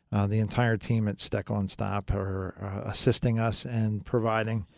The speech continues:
um, all of you with the opportunity to sit with an attorney at no charge for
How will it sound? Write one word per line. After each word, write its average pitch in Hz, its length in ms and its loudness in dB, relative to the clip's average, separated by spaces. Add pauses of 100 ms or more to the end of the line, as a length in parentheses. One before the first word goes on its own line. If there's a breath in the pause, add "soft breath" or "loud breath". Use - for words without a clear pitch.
(320 soft breath)
um, 101 420 0
all 127 300 8
of 127 100 6
you 107 240 0
with 107 420 2
the 110 140 0
opportunity 107 880 0
to 104 280 0
sit 110 320 0
with 104 260 0
an 104 120 0
attorney 110 520 -2
at 101 140 -2 (160)
no 104 240 -2
charge 110 460 2
for 104 260 -4